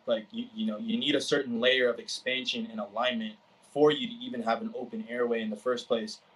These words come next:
for you to, like, express this diaphragmatic expansion, for you to have, like, solid lung capacity. Um,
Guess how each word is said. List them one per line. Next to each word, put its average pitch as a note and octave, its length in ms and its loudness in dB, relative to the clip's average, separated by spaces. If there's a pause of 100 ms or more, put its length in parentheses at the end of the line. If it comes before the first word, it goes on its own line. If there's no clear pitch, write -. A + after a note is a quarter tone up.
(120)
for C3 380 2
you B2 160 2
to, A#2 40 2
like, A2 300 2
express - 540 0
this - 480 -6 (500)
diaphragmatic A2+ 800 4 (760)
expansion, B2 680 0
for C#3 220 0
you B2 140 0
to A#2 60 2
have, A2+ 240 2
like, A2 160 -2
solid B2 440 4
lung A#2 200 -2
capacity. G#2 600 -6 (480)
Um, G2+ 400 0